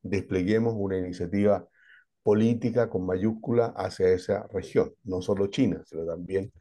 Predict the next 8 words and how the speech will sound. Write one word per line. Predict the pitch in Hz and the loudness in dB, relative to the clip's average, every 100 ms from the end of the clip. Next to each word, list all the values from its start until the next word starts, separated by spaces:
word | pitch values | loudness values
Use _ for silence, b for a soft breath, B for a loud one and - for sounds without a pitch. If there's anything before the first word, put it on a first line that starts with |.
| b _ | b _
el | 110 95 | -6 0
resto | 98 95 101 | 0 2 2
de | 90 | 0
Asia | 87 85 | 0 -4
Pacífico. | 80 - - - - - _ _ _ _ _ b b b b b b b _ _ | -4 -8 -14 -16 -20 -20 _ _ _ _ _ b b b b b b b _ _
En | 135 | -2
segundo | 117 123 147 175 | 2 4 6 6
lugar, | 160 143 147 - | 8 6 4 0